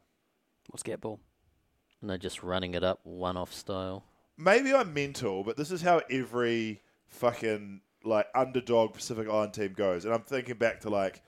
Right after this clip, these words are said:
Speaker 3: uh, Tonga at the second, at the New Zealand Rugby World Cup, when, uh, Rugby League World Cup, sorry,
Speaker 2: Oh,
Speaker 3: when they
Speaker 2: yeah.
Speaker 3: played England in the semi-finals. This is what they do. They go down big.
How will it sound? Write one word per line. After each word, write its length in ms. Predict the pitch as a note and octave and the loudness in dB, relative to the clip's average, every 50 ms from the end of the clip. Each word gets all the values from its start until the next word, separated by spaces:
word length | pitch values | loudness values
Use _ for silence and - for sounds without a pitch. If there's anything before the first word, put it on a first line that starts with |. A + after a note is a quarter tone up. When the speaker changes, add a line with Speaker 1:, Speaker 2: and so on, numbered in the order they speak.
| _ _ _ _ _ _ _ _ _ | _ _ _ _ _ _ _ _ _
Speaker 3:
uh, 260 | - A2+ A2 G#2 G2+ G2+ | 0 2 4 4 2 2
Tonga 520 | - - B2+ B2 A#2+ A#2+ A#2 A#2 A#2 A2+ G#2 | -2 -2 -2 -2 0 0 2 2 4 4 2
at 160 | G#2 G#2+ - | 0 -2 -2
the 100 | - G#2+ G#2 | -4 -6 -6
second, 400 | - - A#2+ A2+ - A#2 A2 G2+ | -6 -8 -8 -6 -4 -6 -6 -6
at 60 | G2+ | -8
the 100 | G2+ G#2+ G#2 | -10 -10 -10
New 120 | A2 G#2+ | -8 -8
Zealand 380 | G#2 G2+ A2 A2 A2 G#2+ G2+ G2+ | -4 0 2 2 2 2 0 -2
Rugby 220 | G#2+ G#2+ G2+ G#2+ | -2 -4 -4 -4
World 260 | G#2 G2+ G#2 G2+ F#2+ - | -4 -2 -2 -2 -4 -2
Cup, 360 | - A#2 C3+ F3 - - _ _ _ _ _ _ _ _ _ | 0 2 2 2 0 -4 _ _ _ _ _ _ _ _ _
when, 320 | - A2 A2 G#2+ G#2 G2+ G#2 | -6 -4 -4 -4 -2 0 0
uh, 280 | G#2 G2+ G2+ G2+ G2 F#2 | 2 4 4 4 2 2
Rugby 220 | G#2+ B2 A#2+ A2+ A2+ | 0 0 0 2 2
League 260 | A2 A2+ A#2 A#2+ - | 2 2 2 0 0
World 220 | G#2+ G#2 G2 F#2 | -2 -2 -2 -2
Cup, 220 | - G2 F2 - - | -6 -10 -10 -10 -8
sorry, 440 | - F#2+ E2+ E2 E2 F2+ A2 C3 - _ _ _ - - | -6 -6 -4 -4 -4 -6 -6 -8 -10 _ _ _ 2 6
Speaker 2:
Oh, 100 | G#2+ G2 | 8 10
Speaker 3:
when 120 | F2+ E2+ | 10 10
they 60 | E2 | 8
Speaker 2:
yeah. 40 | E2 | 8
Speaker 3:
played 160 | - B2 A#2+ - - | 6 6 4 4 0
England 220 | A#2 B2 A#2+ B2 | -6 -4 -4 -4
in 60 | A#2 | -4
the 60 | A2+ G#2+ | -4 -4
semi-finals. 420 | - A#2 G#2+ - A2+ A#2 C#3 C#3+ | -6 -6 -2 0 0 2 2 2
This 60 | D#3+ D#3+ | 0 0
is 60 | C#3 | 0
what 0 | |
they 80 | C3 | 2
do. 300 | C3 - A2+ G2+ F2+ D#2+ - - _ _ _ _ | 2 4 4 2 2 0 -4 -8 _ _ _ _
They 140 | - C3 C3 | -2 -2 2
go 180 | - D#3 D#3 | 6 6 8
down 260 | D3+ D#3 D3+ D3 C#3 C3 | 10 10 8 8 6 4
big. 300 | - C3 A2 E2+ D#2+ - | 2 2 2 2 0 -8